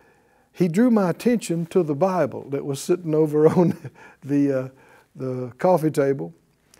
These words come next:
and had been there for some time. I didn't know the <laughs> last time I had been into it, but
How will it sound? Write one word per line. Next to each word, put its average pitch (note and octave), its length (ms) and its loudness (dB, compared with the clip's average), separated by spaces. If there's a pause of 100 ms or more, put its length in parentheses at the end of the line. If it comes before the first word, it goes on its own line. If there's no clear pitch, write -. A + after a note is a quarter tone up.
(320)
and C#3 280 -6
had C3+ 180 -4
been E3 180 -2
there C#3+ 240 -4
for C#3+ 160 -8
some D3+ 220 -6
time. D3 480 -8
I B2+ 140 -12
didn't C#3 220 -10
know C#3+ 120 -2
the C#3+ 120 -2
<laughs> - 20 0
last D3 280 0
time F3 220 0
I D#3 100 2
had C#3+ 140 -10
been C#3 200 -2
into D3 420 -8
it, D3 160 -12
but - 160 -16